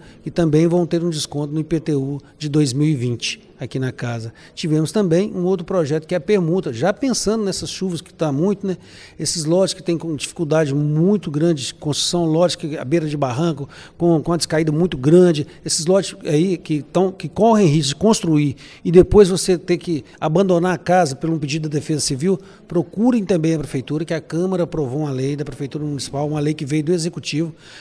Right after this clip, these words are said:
fa-, pa-, podendo fazer uma permuta desses lotes. Realmente, esses lotes que não têm condições de construir, a prefeitura vai estar trocando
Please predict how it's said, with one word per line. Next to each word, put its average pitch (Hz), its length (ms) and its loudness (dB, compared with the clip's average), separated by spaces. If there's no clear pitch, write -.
fa-, 175 160 2
pa-, 156 220 0
podendo 165 420 0
fazer 190 360 2
uma 214 100 2
permuta 202 480 2
desses 208 280 0
lotes. 143 360 -2
Realmente, 185 520 2
esses 160 180 -4
lotes 170 240 0
que 175 60 -4
não 208 180 0
têm 226 160 -2
condições 175 440 -2
de - 40 -18
construir, 156 300 -2
a 190 60 0
prefeitura 180 380 -4
vai 170 140 -2
estar 185 220 -4
trocando 202 640 -2